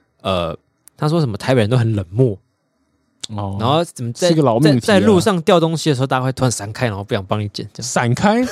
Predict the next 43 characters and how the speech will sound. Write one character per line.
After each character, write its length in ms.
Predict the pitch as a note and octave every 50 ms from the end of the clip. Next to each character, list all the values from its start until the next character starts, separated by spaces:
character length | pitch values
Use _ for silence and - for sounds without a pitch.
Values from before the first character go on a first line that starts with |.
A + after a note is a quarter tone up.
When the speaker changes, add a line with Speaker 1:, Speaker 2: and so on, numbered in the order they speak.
| - - - - - - - A4 - - _ _ - - - -
Speaker 2:
<laughs> 880 | _ _ - - - _ _ _ _ _ _ _ _ _ _ _ _ -
台 180 | - - F3+ A3
北 140 | A#3 F3
人 180 | C3 B2+ C3+ D3+ - _ _ _ _ _ _
应 80 | - A3+
该 200 | C4 C4+ C#4 C4+ _ _ _ _ _ _ _ _ _
不 100 | - C4+
想 160 | A#3+ D#3+ A2+ A#2+
帮 240 | - C#3+ D3+ D#3+
你 240 | D3+ B2+ G2+ - - _ _ _ _
是 200 | - - - D#3+
有 140 | A#2+ A2 A2+
可 200 | - - A2+ F#2+
能， 160 | F#2 F2+ A2+ A#2+
可 100 | - C3
是 80 | D3+
不 140 | C#3+ B2+ A2
会 80 | B2+ C3+
到 120 | C#3+ C3
闪 220 | - - F#2 - -
开， 160 | - A2 G#2
会 140 | A2 C3 C#3+
装 200 | C3 - A#2 A#2
作 100 | A#2+ B2
没 180 | G#2+ F2+ F2 F#2+
事 140 | - - A2
继 160 | G2 - G#2
续 80 | G2+
走。 60 | - -
Speaker 1:
是 40 |
掉 200 | - C#4+ A#3+ G3+
东 180 | E3+ F3+ F3 F3+
西 220 | F3 - - F3+
有 120 | D#3 B2 A#2
什 140 | A2 - G2+
么 80 | F#2+
好 100 | - -
不 220 | - - - A2 G#2+ - _ _ _ _ _ -
帮 220 | - F2 E2+ F2 F#2 G2+ - _ _ _ _
的？ 120 | - - - G#3+ _ _ _ _ _ _ _ _
Speaker 2:
不 180 | - - C#3+ A#2
知 180 | - - G#2+ G2
道， 260 | - F#2+ F#2 -